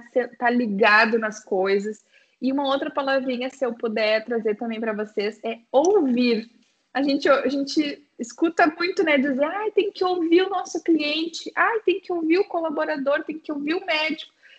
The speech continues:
Gente, mas no dia a dia a gente esquece de fazer isso. A rotina é tão intensa, tão forte, tu vai indo, vai indo, vai indo, vai indo.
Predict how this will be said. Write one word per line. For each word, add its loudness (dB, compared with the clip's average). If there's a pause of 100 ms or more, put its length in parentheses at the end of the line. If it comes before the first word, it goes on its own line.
(320)
Gente, 2
mas -4
no 2
dia 0
a 2
dia -2
a -4
gente -6 (120)
esquece -4
de -10
fazer -4
isso. -16 (120)
A -6
rotina -4
é -2 (160)
tão 4 (320)
intensa, 0
tão 0
forte, 0
tu -8
vai 2
indo, -2
vai 0
indo, -6
vai -6
indo, -6
vai -10
indo. -6